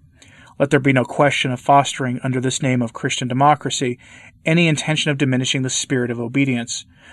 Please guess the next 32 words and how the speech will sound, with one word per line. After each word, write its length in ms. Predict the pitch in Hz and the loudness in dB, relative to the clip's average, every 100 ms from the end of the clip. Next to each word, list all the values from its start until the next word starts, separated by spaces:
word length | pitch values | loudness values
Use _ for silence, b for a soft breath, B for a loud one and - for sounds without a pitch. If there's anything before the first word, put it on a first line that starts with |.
| B _ | B _
or 180 | 151 147 | 4 6
of 80 | |
withdrawing 400 | 139 139 151 135 | 4 2 2 2
people 300 | 127 151 147 | 2 0 0
from 160 | 127 139 | -4 -2
their 120 | 135 | -2
lawful 380 | 123 120 110 131 | -2 -2 -2 -4
rulers. 520 | 123 135 127 143 - b b b b | -2 -2 -2 -6 -12 b b b b
Both 140 | 147 139 | -2 2
the 100 | 139 | 4
natural 400 | 139 160 - 180 | 4 4 2 0
and 80 | |
the 40 | 151 | 0
Christian 400 | - 151 - 156 | -2 -2 0 -2
law 160 | 131 127 | -2 -6
command 440 | - 131 139 160 | -6 -2 -2 0
us 140 | 135 - | 0 -2
to 140 | 135 | -6
revere 420 | 127 117 131 160 | -6 -4 0 0
those 340 | 131 117 117 - | 0 -2 -4 -6
who, 260 | 131 120 b b b _ | -4 -4 b b b _
in 60 | |
their 100 | 131 | -4
various 340 | 117 127 156 151 | 2 4 4 2
grades, 360 | - 135 135 | 0 0 2
are 40 | 147 | 0
shown 280 | - 135 127 | -2 -2 -4
above 280 | 123 123 | -4 -4
us 180 | 120 - | -2 -4
in 60 | 131 | -4
the 80 | 120 | -6
state, 460 | - - 120 92 | -4 -4 -4 -6